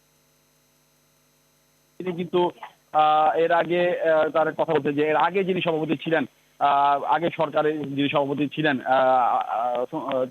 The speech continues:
তার অধীনে যেই, আহ, ক্লাবগুলো এইভাবে চলতো, সেটা নিয়ে একটা উনি প্রশ্ন করেছিলেন, সেটা নিয়ে একটা, একটা নেগেটিভ প্রশ্ন উনি করেছেন যে এইভাবে উনি আসলে ক্লাবগুলোকে, আহ, প্রভাব বিস্তার করতেন। তো সবটা মিলে আসলে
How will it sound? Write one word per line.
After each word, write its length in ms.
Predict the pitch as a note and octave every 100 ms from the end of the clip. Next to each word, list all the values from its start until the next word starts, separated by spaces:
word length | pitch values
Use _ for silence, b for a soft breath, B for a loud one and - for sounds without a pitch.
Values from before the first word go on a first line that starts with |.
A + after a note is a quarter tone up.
| -
তার 260 | E3 F3
অধীনে 540 | F3 E3+ C#3+ E3+ F3 E3+
যেই, 360 | E3 D#3+ D#3
আহ, 100 | C#3+
ক্লাবগুলো 360 | C#3 D3+ C#3 D#3
এইভাবে 220 | D3+ D3+
চলতো, 280 | C#3+ D3 C#3
সেটা 220 | C#3+ D3
নিয়ে 100 | D3+
একটা 120 | C3+
উনি 160 | C#3 C3+
প্রশ্ন 280 | C3 - C3+
করেছিলেন, 320 | C3 A#2 A#2+
সেটা 160 | D3 C3+
নিয়ে 220 | C#3 C#3
একটা, 240 | B2+ C#3 - _ _ -
একটা 160 | C3+
নেগেটিভ 340 | C#3+ E3 F3+ F3
প্রশ্ন 240 | D#3 -
উনি 80 | D3
করেছেন 240 | C#3+ C3+
যে 80 | B2+
এইভাবে 300 | C3+ D3 D3+
উনি 140 | D3+ D3+
আসলে 200 | C3 D3+
ক্লাবগুলোকে, 600 | C#3 B2+ C#3+ C3 C3+ B2 _ _ _
আহ, 260 | C3 B2 B2
প্রভাব 220 | D3 C3
বিস্তার 220 | B2+ B2
করতেন। 260 | B2+ A#2+ G#2+
তো 140 | A#2+ -
সবটা 300 | - - G3
মিলে 200 | F#3+ G3
আসলে 320 | F#3 F#3+ G3